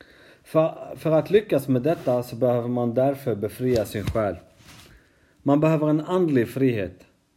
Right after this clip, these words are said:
I vardagliga termer och i vår samtid i världen är det tyvärr för stor fokus på den sociala friheten. Men vad är skillnaden mellan andlig och social frihet? Med social frihet innebär det att man är fri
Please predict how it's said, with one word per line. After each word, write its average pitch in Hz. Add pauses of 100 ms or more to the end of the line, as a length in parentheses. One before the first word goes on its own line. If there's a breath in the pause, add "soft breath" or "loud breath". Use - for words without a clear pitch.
(260)
I 127
vardagliga 135
termer 127 (240)
och 127
i 123
vår 120
samtid 135
i 117
världen 117 (140)
är 117
det 117
tyvärr 139
för 135
stor 151
fokus 135
på 117
den 110
sociala 123
friheten. 92 (1120 soft breath)
Men 139
vad 196
är 185
skillnaden 165
mellan 131
andlig 143
och 117
social 113
frihet? 95 (600 soft breath)
Med 147
social 175
frihet 165
innebär 139
det 123
att 120
man 123
är 127
fri 156